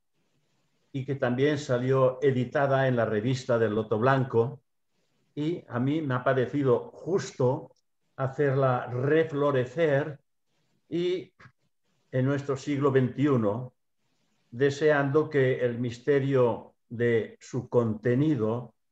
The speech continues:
florezca en vuestras mentes y también en vuestros corazones,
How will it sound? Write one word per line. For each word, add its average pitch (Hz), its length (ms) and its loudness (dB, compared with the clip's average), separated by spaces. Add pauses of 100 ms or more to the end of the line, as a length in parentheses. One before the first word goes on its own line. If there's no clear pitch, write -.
(220)
florezca 139 1040 0
en 120 280 -2
vuestras 120 500 -4
mentes 123 760 -4
y 131 100 -8
también 120 580 -4 (180)
en 123 160 -6
vuestros 113 540 -4
corazones, 101 840 -4